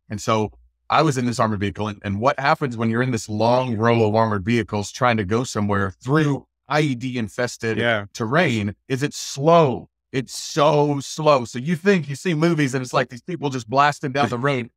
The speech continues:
Speaker 1: That is not the case. You go
Speaker 2: <laughs>
Speaker 1: so slow, right? Because an I E D can,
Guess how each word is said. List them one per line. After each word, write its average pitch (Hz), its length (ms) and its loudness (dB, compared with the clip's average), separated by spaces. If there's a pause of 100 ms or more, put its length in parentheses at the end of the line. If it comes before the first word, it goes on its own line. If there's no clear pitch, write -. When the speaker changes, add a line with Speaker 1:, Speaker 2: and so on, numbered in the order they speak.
Speaker 1:
That 143 120 -2
is 147 120 -2
not 160 240 4
the 151 100 -10
case. 170 340 0
You 110 120 -2
go 180 140 -2
Speaker 2:
<laughs> - 0 -
Speaker 1:
so 180 460 0
slow, 180 600 2 (240)
right? 143 280 0 (280)
Because 151 640 2 (1000)
an 156 120 4
I 190 160 4
E 175 100 2
D 131 560 -4
can, 131 400 -2